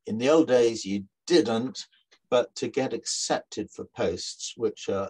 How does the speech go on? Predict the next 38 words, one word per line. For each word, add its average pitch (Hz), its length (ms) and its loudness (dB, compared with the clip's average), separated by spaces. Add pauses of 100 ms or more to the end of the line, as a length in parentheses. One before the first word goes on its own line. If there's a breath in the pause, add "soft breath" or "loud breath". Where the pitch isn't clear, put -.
uh, 92 180 -8
tend 151 200 -10
to 107 40 -14
be 113 140 -4
quite 107 340 -8
competitive, 95 720 -8 (280)
uh, 90 300 -4 (680 loud breath)
uh, 92 340 -4 (920)
you, 101 460 -4 (100)
you 98 300 -6
get 101 260 -4
less 107 280 -2
of 92 80 -4
a, 85 180 -4 (140)
it, 101 220 -8 (160)
you 101 160 -4
really 98 300 2
get 90 180 -6
a 90 40 -4
look 92 240 -4
in 87 180 -6
if - 180 -12
you've 82 140 -10
got 92 160 -4
a, 82 160 -8 (100)
a, - 60 -10 (240)
a - 60 -10
degree 95 680 0
and 87 160 -10
a, 85 160 -12
and 87 140 -10
a 95 40 -8
good 98 280 -4
one. 87 280 -6 (420 loud breath)
And, 110 220 -4 (140)
and 123 300 -4
nowadays, 107 1040 0
um, 101 400 0